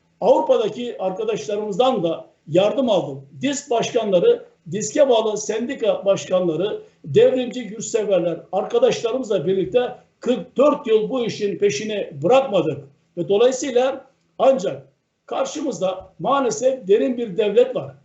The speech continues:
Bu yüzden de bir sonuç alamadığımızın farkındayız. Türkiye'de o kadar çok toplu katliam var ki henüz yakın bir tarihte Türkiye Cumhuriyeti'nin başkentinde,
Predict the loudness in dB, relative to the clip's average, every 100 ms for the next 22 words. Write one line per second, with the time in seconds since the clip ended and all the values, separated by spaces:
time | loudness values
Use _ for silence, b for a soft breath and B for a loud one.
0 | _ _ _ -6 -2 0 2 2 4 0
1 | -2 -8 -6 -4 -2 -2 -2 -2 2 4
2 | 4 2 0 -2 -6 -10 -6 0 0 2
3 | 2 2 0 -8 _ _ _ -4 0 4
4 | 4 2 -2 -10 _ _ -6 -2 0 2
5 | 2 2 0 2 0 0 -4 -4 -4 0
6 | 0 2 0 0 -4 -8 -10 -18 _ _
7 | -2 0 -2 -2 -4 -2 -4 -4 -6 -4
8 | 2 4 2 -2 -4 -4 -12 -6 -4 -4
9 | -2 -2 -2 -2 0 2 2 0 -2 2
10 | 2 2 0 0 0 -2 -4 -6